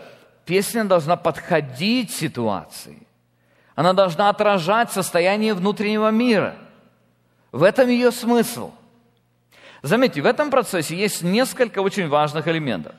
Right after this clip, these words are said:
Первый элемент — это мысль, это идея, это принципы, это то, что человек знает и то, что он исповедует.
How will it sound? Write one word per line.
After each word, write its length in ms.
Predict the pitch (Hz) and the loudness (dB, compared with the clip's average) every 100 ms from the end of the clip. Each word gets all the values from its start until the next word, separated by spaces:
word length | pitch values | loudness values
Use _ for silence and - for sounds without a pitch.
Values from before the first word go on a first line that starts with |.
| _ - _ | _ -20 _
Первый 300 | - 285 285 | 0 2 2
элемент — 280 | 220 175 151 | 2 0 0
это 160 | 190 208 | 2 2
мысль, 480 | 208 196 - - - - _ _ | 2 0 -2 -10 -18 -20 _ _
это 200 | 147 160 | -2 0
идея, 580 | 170 180 139 165 127 104 | 0 -2 -2 0 2 2
это 160 | 127 175 | 2 2
принципы, 580 | 190 180 - 107 - - | 0 -2 -4 -8 -12 -4
это 220 | 143 - | -2 0
то, 160 | 214 226 | 0 0
что 180 | - | 0
человек 480 | 208 190 156 160 185 - - | -2 0 2 2 0 -2 -14
знает 480 | 131 131 160 147 160 | -10 -2 2 2 0
и 60 | 160 | -2
то, 160 | 156 | -2
что 140 | 139 147 | -2 -2
он 100 | 147 | -2
исповедует. 680 | 143 165 160 160 113 - | -2 -2 2 2 0 -6